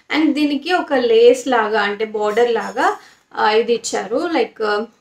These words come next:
వెల్వెట్ పైన ఇలా చెమ్కి వచ్చిందనమాట. So, ఇది డిఫరెంట్ కలర్స్లో ఉంది. But, ఆ, నేను ఇలా, ఆ, గ్రే,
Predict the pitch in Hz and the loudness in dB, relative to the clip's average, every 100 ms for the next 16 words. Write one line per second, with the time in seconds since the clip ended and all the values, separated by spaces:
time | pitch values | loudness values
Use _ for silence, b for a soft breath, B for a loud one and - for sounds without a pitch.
0 | - 240 240 240 240 240 220 220 320 285 | -4 0 2 2 0 0 -4 -2 -2 0
1 | 226 - 220 214 233 202 - 208 196 190 | -2 -2 -6 -4 -6 -6 -6 -10 -8 -10
2 | 185 185 311 359 B B B _ 269 262 | -12 -12 -8 -8 B B B _ 2 4
3 | 262 262 294 311 277 254 269 277 269 240 | 2 0 -2 -4 -4 -6 -2 0 4 4
4 | 240 - 269 233 220 226 302 320 269 247 | 4 2 0 0 0 -2 0 0 -2 -4
5 | 233 240 254 254 254 247 233 214 - b | -2 -2 -4 -4 -2 0 0 0 -4 b
6 | b b - 214 220 233 202 240 240 240 | b b -12 -4 -2 -2 -2 4 6 8
7 | 240 240 247 | 8 8 6